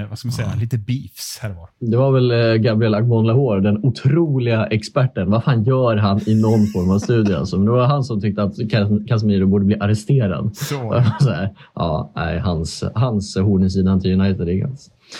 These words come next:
Speaker 3: Men det är ju väldigt, det är ju, eh, otroligt bra liksom profilerat också från Palace, för att Anthony behöver ju slipa bort det där. Han är ju otroligt hetlevrad.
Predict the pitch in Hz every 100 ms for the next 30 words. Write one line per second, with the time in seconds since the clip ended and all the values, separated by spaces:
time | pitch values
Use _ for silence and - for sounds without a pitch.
0 | - 120 127 131 131 131 143 - 117 113
1 | 120 117 98 90 78 92 - 151 135 104
2 | 104 98 98 95 92 113 104 107 139 87
3 | 90 120 - - - - 76 - - 87
4 | - - 64 120 117 107 92 98 120 78
5 | - 87 92 123 - 62 87 92 98 90
6 | - 98 139 110 76 - 85 98 80 73
7 | -